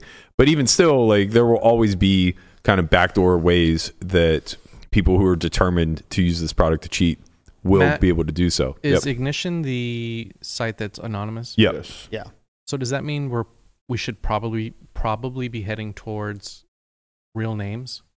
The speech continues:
Speaker 1: I personally love the idea of real names.
Speaker 3: It's either
Speaker 1: Um,
Speaker 3: real names or anonymous, I think.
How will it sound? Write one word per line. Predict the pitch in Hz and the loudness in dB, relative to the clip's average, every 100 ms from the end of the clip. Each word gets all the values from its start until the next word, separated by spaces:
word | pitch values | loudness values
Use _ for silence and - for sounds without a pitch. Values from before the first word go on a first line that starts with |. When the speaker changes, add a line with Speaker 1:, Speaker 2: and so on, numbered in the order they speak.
| _ _ - _ _ | _ _ -20 _ _
Speaker 1:
I | 85 117 180 156 - _ _ _ _ - | 2 4 4 0 -8 _ _ _ _ 2
personally | 113 117 98 95 | 2 4 2 4
love | 90 90 87 | 4 4 4
the | 92 | 4
idea | 95 107 107 | 4 2 4
of | |
real | 110 107 | 2 4
names. | 110 135 175 - - _ _ _ _ _ _ | 2 2 -2 -6 -18 _ _ _ _ _ _
Speaker 3:
It's | 90 | 2
either | 87 87 | 4 4
Speaker 1:
Um, | 85 | 4
Speaker 3:
real | 160 | 4
names | 147 143 113 | 4 2 2
or | 110 107 | 2 0
anonymous, | 101 98 82 - | 0 -4 -6 -10
I | 69 | -12
think. | - 58 - | -14 -16 -18